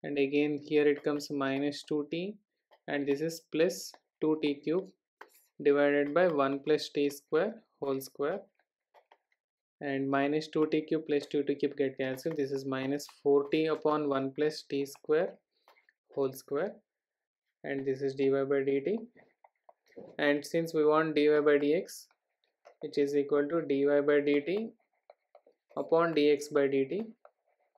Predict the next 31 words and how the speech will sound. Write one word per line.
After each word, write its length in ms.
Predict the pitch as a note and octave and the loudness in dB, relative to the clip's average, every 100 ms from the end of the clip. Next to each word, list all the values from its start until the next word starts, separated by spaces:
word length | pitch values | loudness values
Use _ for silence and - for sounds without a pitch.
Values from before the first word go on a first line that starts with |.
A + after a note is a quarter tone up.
| _ _ - _ _ _ _ _ - | _ _ -20 _ _ _ _ _ -20
So 220 | - D3 | -4 0
which 180 | C#3 C#3 | 2 2
is 160 | D3 C#3+ | 0 2
equal 320 | C#3+ D3 C#3+ | 0 0 0
to 100 | D#3+ | 0
minus 600 | D3+ C3+ C3+ C#3+ D#3 D3+ - | 0 0 0 0 -2 -4 -4
four 240 | - D3 C#3+ | 2 2 2
T 380 | D3+ D#3 D#3 E3+ _ _ _ _ _ _ - | 0 0 -2 -8 _ _ _ _ _ _ -12
upon 720 | C#3 D3 D3 D3+ D3+ - F3+ _ _ _ _ | -4 -2 -2 -2 -6 -12 -18 _ _ _ _
one 280 | D3 C#3+ D3+ | 2 4 4
plus 260 | D3 E3 D#3+ | 4 2 4
T 160 | D#3 D3+ | 0 -2
square 400 | - D3+ D3+ C#3 | 2 4 4 2
whole 220 | C#3 C3+ | 0 0
square 340 | - C#3+ C#3 | 0 2 4
divided 500 | C3+ C3+ C3+ C3+ C3+ | 2 2 0 0 0
by 220 | C#3+ F#3 B3 - _ _ _ _ _ - | 0 0 -2 -12 _ _ _ _ _ -4
two 180 | D#3 D#3 | -2 2
times 340 | D#3 D3+ D3 | 2 2 0
of 200 | D#3 D3 C#3+ | -2 -2 -2
one 280 | C#3 C3+ | -2 -2
minus 380 | C#3 C#3 C#3+ D3 - | -2 0 -2 -4 -4
T 140 | D3 C#3+ | -2 -2
square 560 | C#3 - D3+ D#3+ E3+ | -2 0 2 2 -2
upon 460 | D3+ C#3 D3 D3 D3 | -12 -6 -2 0 0
one 280 | C3+ C3+ C3+ | 0 -2 -2
plus 380 | D#3+ G#3 - - - - _ _ _ _ _ _ _ _ _ - | -2 -2 -4 -16 -20 -20 _ _ _ _ _ _ _ _ _ -2
T 120 | C#3+ | -2
square 400 | C#3+ - E3+ A#3 - _ _ _ _ - _ _ _ | -2 -2 -2 -2 -8 _ _ _ _ -20 _ _ _
whole 200 | C#3+ C#3 | 0 0
square. 380 | C#3 - D#3 G#3+ | 0 0 2 2